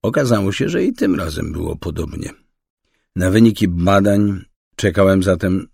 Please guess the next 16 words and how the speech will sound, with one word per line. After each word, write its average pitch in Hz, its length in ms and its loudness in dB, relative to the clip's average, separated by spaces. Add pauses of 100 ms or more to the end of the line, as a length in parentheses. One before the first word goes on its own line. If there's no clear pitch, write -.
ze 95 180 -4
spokojem. - 680 -14 (2250)
Po 214 140 -2
niespełna 202 580 2
dwóch 160 260 2
tygodniach 110 800 -2 (400)
Jacek 117 440 0
Mąka 120 500 2 (140)
ponownie 135 580 2
wezwał 95 400 0
mnie 92 300 2
do 82 140 -2
Warszawy. 64 540 -12 (880)
W - 60 -16
krótkich - 380 -2
słowach 165 440 -2